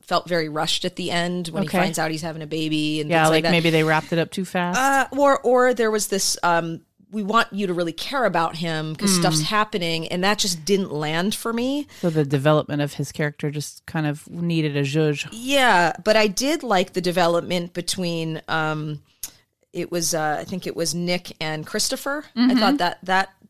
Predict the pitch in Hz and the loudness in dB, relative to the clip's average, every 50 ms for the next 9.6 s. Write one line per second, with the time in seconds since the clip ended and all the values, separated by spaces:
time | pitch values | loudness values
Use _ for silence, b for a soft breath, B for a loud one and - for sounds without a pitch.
0 | _ - 196 196 - - 196 175 175 170 160 156 160 160 156 160 151 156 151 151 | _ -4 -4 -2 -2 -2 -2 -2 -2 -2 -4 -4 -4 -4 -4 -4 -4 -6 -6 -6
1 | - 151 151 151 147 - - 156 156 151 151 151 151 - B B B B B B | -6 -6 -6 -6 -8 -8 -10 -10 -8 -6 -6 -6 -8 -8 B B B B B B
2 | B B 185 190 180 175 - 202 - - 214 196 - 175 175 143 143 165 180 208 | B B 2 2 2 2 -2 -4 0 2 2 2 2 0 -4 -6 -4 -2 0 0
3 | 233 247 220 - 214 202 202 202 196 - 175 170 185 175 170 - 175 170 170 165 | 0 -2 -4 -4 -2 -2 -2 -2 -2 -4 -4 -4 -4 -4 -2 -2 0 0 0 0
4 | 170 175 175 170 180 160 143 165 170 175 175 170 - 175 165 156 156 151 - - | 0 0 0 0 0 -2 -2 -2 0 0 0 -2 0 0 0 0 -2 -4 -4 -2
5 | 175 180 190 - - 214 214 - - - 185 185 - - 190 208 233 - - 170 | 0 0 0 0 -2 -2 -2 -2 -2 -2 -2 -2 0 2 2 2 2 0 -4 -4
6 | 185 180 175 165 160 165 160 160 185 - - 202 - 165 - - 156 156 - - | 0 0 2 0 0 -2 -2 -2 -2 -2 -4 -6 -6 -6 -8 -6 -6 -6 -6 -8
7 | - 139 139 _ - - 139 135 196 - - 220 - - 302 - - - - - | -10 -10 -12 _ -12 -8 -4 -4 -4 -4 -2 0 2 2 2 2 0 -2 -2 2
8 | - - 214 180 - 285 339 - - 185 208 208 262 214 170 196 202 202 180 180 | 4 4 4 6 4 6 6 6 6 6 6 6 6 4 4 4 4 4 4 4
9 | 190 233 202 160 165 180 - - 247 254 - | 6 6 6 4 2 0 -2 -2 -2 -2 -2